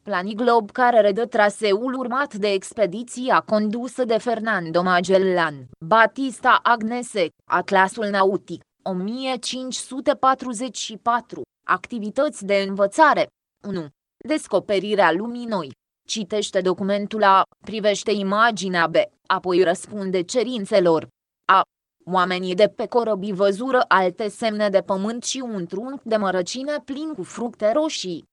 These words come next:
Pământul îl văzu mai întâi un marinar care se numea Rodrigo de Triana, deși amiralul, stând pe puntea înaltă a corabiei, văzuse o lumină, dar nu cuteza să se afirme că ar fi pământ. Coborâră toate velele,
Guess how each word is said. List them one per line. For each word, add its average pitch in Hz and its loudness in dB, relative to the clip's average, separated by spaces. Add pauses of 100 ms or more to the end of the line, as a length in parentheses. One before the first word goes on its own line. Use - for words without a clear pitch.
(260)
Pământul 202 0
îl 175 2
văzu 202 -4
mai 220 -4
întâi 226 -8
un 262 -10
marinar 175 2
care 170 2
se 220 -6
numea 208 2
Rodrigo 233 0
de 226 -4
Triana, 196 -2 (140)
deși 185 -2
amiralul, 175 4 (220)
stând 285 -8
pe 175 4
puntea 233 -4
înaltă 262 0
a 175 6
corabiei, 180 2 (200)
văzuse 208 -4
o 190 4
lumină, 196 -6 (200)
dar 202 2
nu 233 -4
cuteza 220 0
să 220 -8
se 233 0
afirme 269 2
că 269 -6
ar 175 2
fi 202 -8
pământ. 170 -6 (220)
Coborâră 190 0
toate 254 -2
velele, 214 4